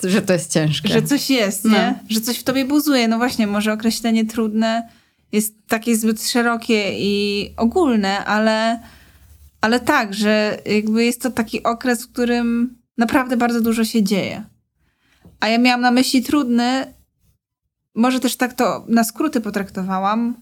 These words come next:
Speaker 2: więc może rozwinę to. Chodziło mi o to, że dzisiaj te nastolatki, mam wrażenie, mają tyle bodźców i tyle propozycji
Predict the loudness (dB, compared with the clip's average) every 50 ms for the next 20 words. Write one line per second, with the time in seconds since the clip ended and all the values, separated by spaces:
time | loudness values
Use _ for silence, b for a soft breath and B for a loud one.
0 | _ _ -4 -2 -2 -2 0 2 2 4 4 2 2 0 0 -2 -2 0 2 2
1 | 2 0 0 -2 -4 -4 -4 -6 B B B B B B B B 0 2 2 4
2 | 4 4 4 4 4 4 2 2 2 0 -2 -4 -4 -4 -2 -2 0 2 2 2
3 | 2 2 2 2 2 2 0 -2 -4 -6 B B B B B B _ _ _ _
4 | _ _ _ _ _ _ -2 0 2 2 2 2 2 0 0 0 0 -2 -4 -4
5 | -2 0 2 2 0 0 -2 -2 0 0 0 -2 -4 -8 _ -6 -4 -4 -4 -4
6 | -4 -4 -6 -4 -4 -4 -4 -2 -4 -4 -4 -4 -4 -4 -4 -6 -6 -10 -14 -20
7 | _ _ _ _ _ _ _ _ _ _ _ -4 -2 0 0 0 2 2 2 2
8 | 2 2 2 0 -2 -2 -4 -6 -6 -6 -6 -8 -10 -16 -20 _ _ _ _ _
9 | _ _ _ _ _ _ _ _ _ _ _ _ _ _ _ _ _ -2 -2 -2
10 | 0 0 0 2 2 2 2 0 0 0 -2 -2 -4 -6 -10 -18 -20 _ _ _
11 | _ _ _ _ _ _ _ _ _ _ _ _ _ _ _ -10 -4 -2 -2 0
12 | 2 2 2 2 2 2 0 0 -2 -4 -4 -2 -2 -2 -4 -4